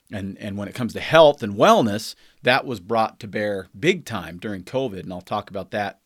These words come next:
towards the end of this rant. But, um, I just don't see how he's connecting the dots here.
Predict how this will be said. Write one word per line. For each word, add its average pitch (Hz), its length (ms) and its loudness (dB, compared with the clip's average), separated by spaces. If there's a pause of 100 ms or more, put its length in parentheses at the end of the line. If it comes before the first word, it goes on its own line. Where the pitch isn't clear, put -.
towards 104 280 -6
the 104 140 -6
end 95 100 -6
of 87 140 -10
this 87 300 -12
rant. 123 480 0 (480)
But, 123 500 2
um, 113 300 4 (1040)
I 131 160 2
just 135 240 -2
don't 120 240 0
see 117 400 -2
how 107 380 0
he's 107 260 -6
connecting 98 640 -8
the 98 140 -8
dots 165 340 4
here. 95 260 -6